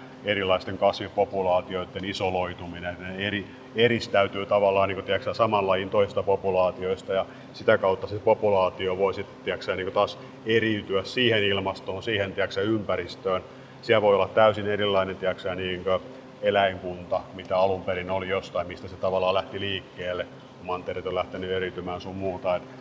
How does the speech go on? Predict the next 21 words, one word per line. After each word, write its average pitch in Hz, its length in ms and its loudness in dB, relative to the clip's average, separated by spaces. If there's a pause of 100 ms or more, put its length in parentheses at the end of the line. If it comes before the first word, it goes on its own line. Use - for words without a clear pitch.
(240)
aika 95 240 0
usein 98 360 -2
niinku 95 220 -4
lajiutuminen 90 640 0
tapahtuu 92 420 -4
tämmöisellä 92 640 -4 (640)
mekanismilla, 90 800 -4
että - 120 -12
tavallaan 87 400 -2
niinku 85 140 -10
joku 98 200 -8
populaatio, 92 720 0
tiedätkö, 90 280 -8
joutuu 95 320 -4
eroon 95 300 0
muusta 95 280 -6
populaatiosta, 87 800 -8
ja 85 60 -10
sitä 92 180 -4
kautta - 320 -10
sitten - 360 -10